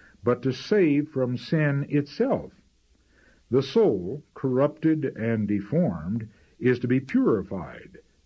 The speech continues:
transformed, that it may be clothed in the beauty of the Lord our God,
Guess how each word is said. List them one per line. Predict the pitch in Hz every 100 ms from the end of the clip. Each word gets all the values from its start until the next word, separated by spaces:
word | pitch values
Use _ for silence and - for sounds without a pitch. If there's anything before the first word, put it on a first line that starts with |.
| -
transformed, | 170 202 196 165 - 92 - - - - _ _
that | - 110
it | 120 131
may | 139
be | 123 123
clothed | 120 120 104 95 123 - _ -
in | 131 117
the | 110
beauty | 98 113 160 156 151
of | 156 113
the | 117
Lord | 113 110 107
our | 107
God, | 107 156 180 82